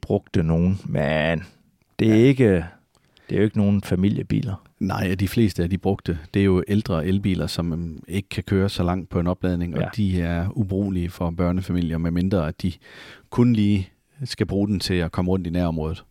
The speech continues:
Speaker 1: Ja, ja, det er jo det.
Speaker 2: Altså, der er jo elbiler, som har en, ja, oplyst rækkevidde ifølge den gamle, øh, måleform til omkring to hundrede kilometer.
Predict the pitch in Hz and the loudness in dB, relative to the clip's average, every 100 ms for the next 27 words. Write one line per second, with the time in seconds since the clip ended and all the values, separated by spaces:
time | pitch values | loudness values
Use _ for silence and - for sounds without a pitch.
0 | _ _ - - 147 123 90 98 - - | _ _ -4 4 6 6 2 -4 -8 -4
1 | 92 95 90 95 95 107 85 90 95 98 | -2 -2 -2 0 4 4 2 -2 -2 0
2 | 90 82 87 82 82 90 90 90 85 85 | 0 -2 -2 -2 -2 -2 -2 -2 -2 -4
3 | 90 90 - _ _ _ - _ - - | -4 -6 -10 _ _ _ -20 _ -8 -8
4 | - - _ _ 110 120 110 92 - 113 | -8 -12 _ _ -4 -2 0 -2 0 -2
5 | 107 95 90 90 95 104 107 101 95 90 | 0 0 0 0 0 0 0 0 -2 -2
6 | 90 139 98 87 - 98 90 95 98 101 | 0 0 0 -2 -8 -4 -2 0 2 2
7 | 98 98 90 87 - - 101 90 87 107 | 0 -2 -2 -6 -12 -6 -2 -2 -2 -2
8 | 107 - 104 101 95 95 95 104 90 | -2 0 2 2 0 0 0 0 -2